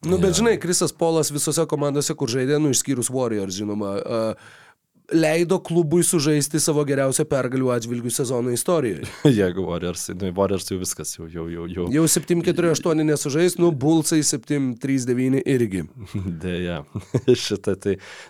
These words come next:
Speaker 2: tai reikia kažkur gal, mm, maž-, mažesnės, nu, gal Šarlotė kokią tada Polui pereit, e, kad išlygintų.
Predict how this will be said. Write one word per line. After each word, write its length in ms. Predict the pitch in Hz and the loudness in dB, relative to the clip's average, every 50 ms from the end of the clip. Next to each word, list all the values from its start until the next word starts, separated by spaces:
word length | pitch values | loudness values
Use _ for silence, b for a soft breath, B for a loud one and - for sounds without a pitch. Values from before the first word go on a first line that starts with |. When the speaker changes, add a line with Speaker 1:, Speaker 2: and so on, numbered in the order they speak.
| B | B
Speaker 2:
tai 160 | - 104 98 | -2 2 2
reikia 240 | 104 107 104 - - | 2 2 2 0 -2
kažkur 400 | - - 95 - - - 101 95 | -2 -2 -6 -6 -4 -4 -4 -2
gal, 300 | 92 95 92 90 87 85 85 _ | 0 0 0 0 -2 -4 -8 _
mm, 560 | - - 90 87 87 85 82 87 85 87 85 | -16 -10 -8 -8 -6 -8 -8 -10 -12 -12 -10
maž-, 300 | 80 87 90 85 - - - | -8 -6 -6 -6 -8 -10 -10
mažesnės, 680 | 87 87 90 82 90 87 - - 92 82 - - - - - 90 | -8 -8 -6 -6 -6 -6 -6 -6 -6 -6 -6 -6 -8 -10 -10 -12
nu, 80 | 90 | -12
gal 160 | 90 82 78 - | -10 -10 -12 -12
Šarlotė 560 | - - 85 82 85 92 104 101 - 85 - | -10 -10 -8 -6 -2 -2 -2 -4 -4 -10 -8
kokią 320 | 82 80 78 - 82 76 | -8 -10 -10 -10 -14 -16
tada 240 | - - - 87 80 | -14 -16 -14 -14 -14
Polui 240 | - 87 85 82 80 | -10 -10 -10 -10 -10
pereit, 320 | - - 82 85 87 - B B B B B B B B B B B B B | -10 -10 -12 -12 -12 -14 B B B B B B B B B B B B B
e, 260 | 98 92 90 92 90 | -4 -2 -2 -2 -2
kad 320 | - - 92 - - - - | -2 -4 -6 -6 -6 -14 -10
išlygintų. 1080 | - 101 92 - - - 101 98 98 101 98 95 107 101 98 98 92 - - - 131 | -6 -6 -6 -6 -6 -6 -4 -2 -2 -2 -2 -2 -2 -2 -2 -2 -4 -6 -2 2 2